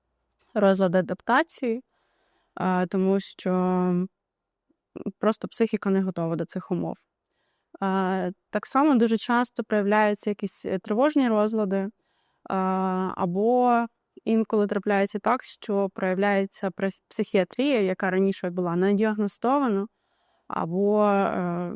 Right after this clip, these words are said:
хтось думав, що це нормально, але враховуючи певні обставини,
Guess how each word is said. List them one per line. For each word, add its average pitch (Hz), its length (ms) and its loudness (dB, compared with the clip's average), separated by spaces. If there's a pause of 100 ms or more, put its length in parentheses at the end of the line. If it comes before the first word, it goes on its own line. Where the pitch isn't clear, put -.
(140)
хтось - 400 -4
думав, 202 320 4
що - 140 -8
це - 140 -4
нормально, 196 720 2
але 180 160 0
враховуючи 185 800 -2
певні 185 340 2
обставини, 208 640 0